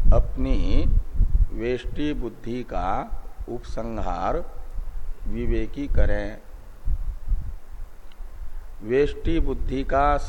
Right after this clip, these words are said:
हिरण्यगर्भ में उपसंहार का अर्थ है हिरण्यगर्भ की बुद्धि जैसी है ऐसी अपनी बुद्धि को बना ले।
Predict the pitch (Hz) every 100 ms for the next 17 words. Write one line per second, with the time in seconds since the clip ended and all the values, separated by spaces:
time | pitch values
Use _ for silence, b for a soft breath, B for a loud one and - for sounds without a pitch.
0 | - - - - - - - 110 131 143
1 | 143 - 127 123 123 117 98 120 147 127
2 | - - 117 110 107 120 113 131 139 -
3 | 113 113 - 90 87 98 139 - - -
4 | - - - - - - - - - 123
5 | 139 147 147 135 131 127 120 123 - 131
6 | 143 151 - - - - 117 - 123 131
7 | 147 147 127 123 127 - - 127 - -
8 | - - - - - - - - - -
9 | - - - - - - - - - -
10 | - - - - - - - - - 120
11 | 131 - - 160 - - 117 - 135 147
12 | 147 127 113 - 123 127 139 147 135 123
13 | 117 90 -